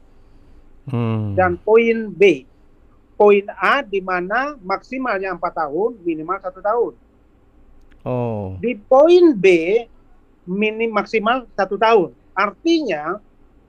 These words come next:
Speaker 2: antara satu dua tujuh dengan lima empat yang di mana di situ diterapkan sama-sama sebagai penyalahguna, ada pasal yang tumpang tindih.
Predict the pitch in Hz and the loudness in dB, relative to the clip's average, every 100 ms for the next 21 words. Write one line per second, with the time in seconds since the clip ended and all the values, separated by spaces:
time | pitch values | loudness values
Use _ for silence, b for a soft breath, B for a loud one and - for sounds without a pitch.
0 | _ 180 196 185 302 302 269 247 240 208 | _ -4 -2 2 2 2 0 -2 -4 0
1 | 233 233 311 349 302 226 202 202 196 240 | 0 0 -2 -8 -6 -4 -4 -4 -6 -6
2 | 240 233 240 302 - 180 175 208 196 185 | -4 -4 -4 -8 -4 -4 0 -2 -2 -8
3 | 196 208 302 277 202 185 220 220 196 180 | -10 -6 -4 -4 -6 -8 -12 -10 -4 -2
4 | 185 196 214 156 135 _ _ _ _ _ | 0 0 0 -4 -8 _ _ _ _ _
5 | 196 185 180 180 277 320 247 208 180 175 | -2 0 0 2 2 2 0 -2 -4 -4
6 | 170 165 165 160 165 202 180 165 185 _ | -6 -2 0 0 -2 -2 -2 -2 -6 _
7 | _ - 160 160 160 190 196 208 208 175 | _ -10 -4 -2 -2 -2 -4 -2 -2 -2
8 | 156 151 165 160 156 180 202 160 | -6 -8 -4 -4 -2 -2 -2 -4